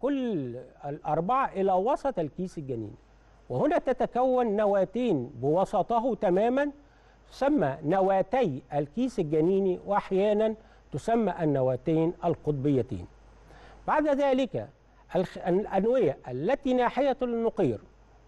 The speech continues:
والأنوية البعيدة عن النقير تتحول إلى خلايا،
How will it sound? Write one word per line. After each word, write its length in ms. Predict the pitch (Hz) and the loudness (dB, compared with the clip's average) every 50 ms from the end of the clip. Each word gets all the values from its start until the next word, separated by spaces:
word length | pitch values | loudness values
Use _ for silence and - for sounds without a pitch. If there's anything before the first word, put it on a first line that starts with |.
| - | -10
والأنوية 580 | - 120 117 120 - 156 147 165 202 262 285 277 | -8 -6 -6 -4 -2 0 0 2 2 2 2 2
البعيدة 460 | 254 214 196 - 208 247 277 233 254 | 2 2 2 2 2 2 2 2 2
عن 160 | 214 214 220 | 2 2 2
النقير 400 | 220 220 220 196 - 226 269 269 - - - | 0 0 -2 -2 -2 -2 -4 -4 -4 -2 -2
تتحول 600 | 233 226 - 226 - - 240 277 302 269 240 202 170 | 0 0 0 -2 -2 0 0 0 2 2 2 0 0
إلى 360 | 175 220 240 226 185 160 139 | 0 0 2 2 2 2 2
خلايا، 520 | - - 143 139 160 143 117 104 101 - | 0 0 0 2 2 2 0 0 -4 -10